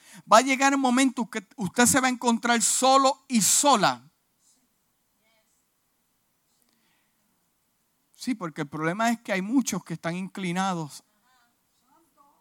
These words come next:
a los espirituales, a los que pueden dar. Pero una vez se te quita eso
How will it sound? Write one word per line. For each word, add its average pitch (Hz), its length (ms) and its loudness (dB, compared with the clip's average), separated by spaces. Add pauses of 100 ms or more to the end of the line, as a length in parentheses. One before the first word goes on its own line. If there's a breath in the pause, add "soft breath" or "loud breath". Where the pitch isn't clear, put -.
(120)
a 175 100 2
los 160 140 2
espirituales, 160 1400 0 (840)
a 175 140 12
los 180 160 12
que 170 140 6
pueden 190 480 2
dar. 139 440 -2 (640)
Pero 190 200 2
una 277 220 4
vez 285 220 0
se - 360 -2
te 196 200 -12
quita 269 440 -2
eso 143 360 -4